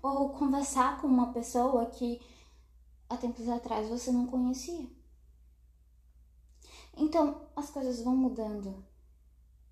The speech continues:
Internamente e externamente. Não, nenhum dos dois é fácil de perceber. Porque externamente, digamos que, entre aspas, seja mais fácil.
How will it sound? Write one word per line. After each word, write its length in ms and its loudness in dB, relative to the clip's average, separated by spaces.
Internamente 1400 2
e 120 0
externamente. 1000 -4
Não, 320 -8
nenhum 340 4
dos 240 -4
dois 180 -6
é 120 -10
fácil 320 -16
de 120 -20
perceber. 520 -20
Porque 760 -6
externamente, 840 2
digamos 460 2
que, 320 -8
entre 220 -2
aspas, 320 -2
seja 260 2
mais 260 4
fácil. 460 -14